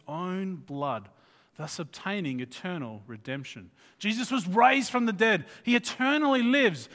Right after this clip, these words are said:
And so by that eternal blood, we also now have access to eternal life. High priest would die.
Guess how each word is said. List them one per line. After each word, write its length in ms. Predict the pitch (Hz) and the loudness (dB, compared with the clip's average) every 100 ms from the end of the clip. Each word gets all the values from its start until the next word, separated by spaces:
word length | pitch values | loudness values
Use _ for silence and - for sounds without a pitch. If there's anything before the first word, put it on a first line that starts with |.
| - | -10
And 120 | 220 240 | -2 6
so 140 | 262 | 6
by 300 | 185 262 311 | 8 8 10
that 160 | 294 262 | 10 8
eternal 520 | 233 - 277 311 277 | 4 -2 0 2 0
blood, 440 | 196 269 277 208 - - | 4 6 6 4 -2 -6
we 200 | 220 254 | 2 4
also 340 | 262 285 262 | 4 4 2
now 240 | 233 233 208 | 2 2 4
have 200 | 202 196 | 4 4
access 720 | 214 214 - 160 123 - - _ _ _ | 2 2 -4 -4 -4 -12 -14 _ _ _
to 140 | 165 | -14
eternal 440 | 160 - 185 180 165 | -14 -12 -10 -10 -8
life. 640 | 156 185 123 - - - _ _ _ _ _ _ _ _ _ _ _ _ _ _ _ _ _ _ _ | -8 -8 -10 -12 -20 -20 _ _ _ _ _ _ _ _ _ _ _ _ _ _ _ _ _ _ _
High 180 | - 156 | -10 -10
priest 380 | - 170 156 - | -8 -8 -8 -10
would 220 | 135 117 | -16 -14
die. 340 | 147 170 160 | -12 -12 -14